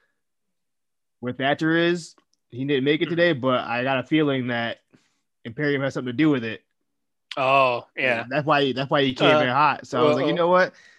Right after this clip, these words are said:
Speaker 2: uh,
Speaker 1: I'm cool
Speaker 2: uh,
Speaker 1: with
Speaker 2: uh,
Speaker 1: that."
Speaker 2: a little, um, you know, uh, <laughs> keep, keep it, keep it a story straight.
Speaker 1: Yeah,
Speaker 2: Uh,
Speaker 1: just try, trying.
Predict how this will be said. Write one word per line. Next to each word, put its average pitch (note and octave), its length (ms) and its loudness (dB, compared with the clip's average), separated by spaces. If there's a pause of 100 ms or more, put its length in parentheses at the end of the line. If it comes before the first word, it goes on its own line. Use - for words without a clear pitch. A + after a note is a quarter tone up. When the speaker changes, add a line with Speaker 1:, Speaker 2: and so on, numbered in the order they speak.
Speaker 2:
uh, G3 40 4 (140)
Speaker 1:
I'm F3 220 6
cool E3+ 80 4
Speaker 2:
uh, - 40 4
Speaker 1:
with - 100 -2
Speaker 2:
uh, E3 100 4
Speaker 1:
that." - 120 -4 (160)
Speaker 2:
a F3 80 4
little, D#3+ 460 4
um, C#3 480 -2 (180)
you C3+ 120 -2
know, A2 180 -4 (240)
uh, A#2 280 -6
<laughs> - 1400 -10
keep, E4 180 4
keep F4 160 6
it, B3 200 2
keep E4 180 4
it C4 60 0
a A3+ 60 4
story F#3 300 4
straight. D#3+ 400 2 (520)
Speaker 1:
Yeah, C3 360 0
Speaker 2:
Uh, A2+ 40 -6
Speaker 1:
just B2+ 120 -12
try, B2 160 -4
trying. B2 400 -2